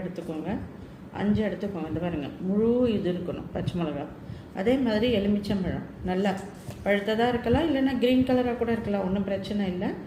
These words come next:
கொஞ்சம் வந்து மார்க் இல்லாம இருந்தா நல்லா இருக்கும். மார்க் இல்லாம இப்பெல்லாம் கிடைக்கிறது கிடையாது. நீங்க என்ன பண்ணுங்க,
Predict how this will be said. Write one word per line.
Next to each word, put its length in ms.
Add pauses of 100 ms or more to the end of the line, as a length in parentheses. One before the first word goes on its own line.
(320)
கொஞ்சம் 320
வந்து 160 (120)
மார்க் 300
இல்லாம 240
இருந்தா 240
நல்லா 220
இருக்கும். 280
மார்க் 240
இல்லாம 280
இப்பெல்லாம் 320
கிடைக்கிறது 380
கிடையாது. 440 (440)
நீங்க 240
என்ன 100 (100)
பண்ணுங்க, 280